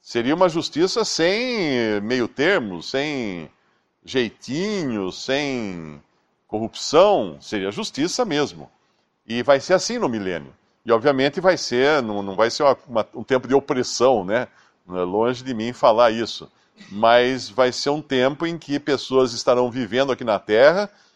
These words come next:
vão existir casas, vão existir plantações, as pessoas vão plantar comida, vão pla-, vão colher, vão, vão viajar,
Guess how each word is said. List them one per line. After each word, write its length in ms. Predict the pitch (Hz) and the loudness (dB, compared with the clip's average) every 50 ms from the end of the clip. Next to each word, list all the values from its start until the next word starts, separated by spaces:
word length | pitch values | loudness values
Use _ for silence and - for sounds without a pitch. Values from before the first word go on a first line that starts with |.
| _ _ _ | _ _ _
vão 200 | _ 95 139 156 | _ 2 2 2
existir 400 | 165 151 131 143 - - - 135 | 2 2 -2 -6 -8 -6 -6 -6
casas, 800 | - _ - 117 117 123 127 139 156 156 156 175 180 180 156 120 | -4 _ 4 6 8 8 8 6 6 2 0 -2 0 0 -2 -2
vão 160 | 131 143 143 | -2 -2 -2
existir 340 | 139 - - 127 - - 139 | -2 -4 -6 -10 -8 -8 -6
plantações, 960 | - - 131 123 113 - 117 98 - - - 107 104 110 123 131 147 160 156 | -2 0 0 0 2 2 2 2 2 -2 -2 0 2 4 4 4 2 2 0
as 100 | 135 107 | -2 -4
pessoas 280 | - 117 - - 123 113 | -4 -8 -6 -4 -2 -2
vão 120 | 120 117 | -2 -2
plantar 360 | - 117 107 101 98 113 104 | -2 -2 -2 0 2 0 0
comida, 720 | - - 92 87 90 98 113 123 143 151 143 156 151 139 - _ _ _ _ _ _ - | 0 -2 -12 -10 -6 -4 -4 -2 -2 -2 0 0 0 0 -2 _ _ _ _ _ _ -6
vão 220 | 90 104 107 104 | -2 -2 -2 -2
pla-, 200 | - 117 110 98 | -2 -4 -2 -2
vão 160 | 98 107 107 | -2 -2 -4
colher, 540 | - - 107 98 95 92 95 113 135 147 147 | -2 0 0 2 2 0 0 2 4 4 4
vão, 420 | 117 117 117 110 101 95 92 85 _ _ _ - | 4 4 2 2 0 -2 -4 -8 _ _ _ -2
vão 120 | - 127 135 | 0 0 2
viajar, 1000 | 127 151 147 139 127 113 - 117 110 110 113 123 135 143 147 147 147 - _ | 4 6 6 6 6 6 4 4 6 6 8 8 8 8 8 6 4 -2 _